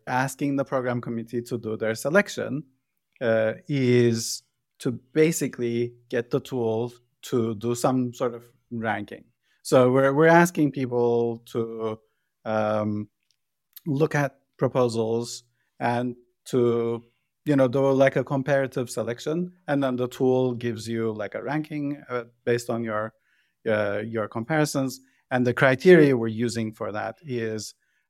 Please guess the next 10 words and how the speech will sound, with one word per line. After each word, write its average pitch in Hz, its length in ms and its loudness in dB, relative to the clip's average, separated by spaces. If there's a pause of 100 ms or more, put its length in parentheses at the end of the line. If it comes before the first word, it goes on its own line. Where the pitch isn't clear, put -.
um, 110 320 -2 (100)
how, 135 600 0 (1040)
how 156 260 8
good 160 200 8
of 151 180 6
a 117 80 0
fit - 540 0 (120)
is 147 280 -4
the 156 140 -2
idea 147 520 0